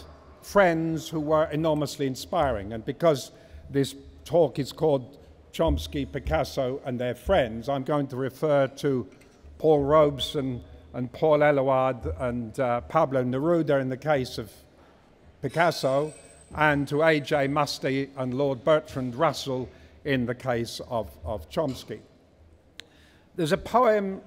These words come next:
written by a wonderful American pacifist poet called William Stafford, and it captures the essence of the thoughts and ideas of both Picasso and Chomsky.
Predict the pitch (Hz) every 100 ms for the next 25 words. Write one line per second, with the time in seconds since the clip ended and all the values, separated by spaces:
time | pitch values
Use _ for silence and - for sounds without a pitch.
0 | - 165 185 156 160 143 156 147 143 143
1 | 143 - - 135 165 170 151 156 143 156
2 | 143 143 139 123 165 151 131 135 - -
3 | 147 127 131 - - - _ _ 151 131
4 | 156 147 127 - 175 147 - 120 135 143
5 | - 175 180 - - 143 131 - - _
6 | _ - 139 143 143 143 - 185 180 135
7 | 131 - - - 147 123 - 139 135 -
8 | - - - 180 139 - - - - 143
9 | 139 147 139 156 139 135 127 131 151 160
10 | 135 - 147 151 139 - 131 127 123 170
11 | 139 120 -